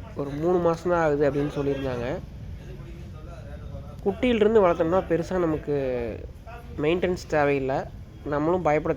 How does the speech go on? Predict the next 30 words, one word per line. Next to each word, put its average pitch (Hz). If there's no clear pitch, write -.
தேவையில்லை. 139
நமக்கு 170
தகுந்த 160
மாதிரி 170
அது 147
பழகிக்கும். 139
இருந்தாலும் 170
அதை 180
நம்ம 151
வாங்கல. 156
அதுக்கப்புறம் 165
சரி, 180
கிளம்பலாம், 180
டைம் 170
ஆயிடுச்சு 160
அப்படின்னு 160
சொல்லிட்டு 160
மத்தியானமா 151
கிளம்பிட்டோம். 156
கிளம்பும்போது 180
இதுவும் 220
வந்து 190
புதுசா 175
அப்ப 156
தான் 170
கட்டியிருந்தாங்க. 147
நேத்துலேருந்து 175
ஷெட்டு 175
போட்டு 165
வச்சிருந்தாங்க. 147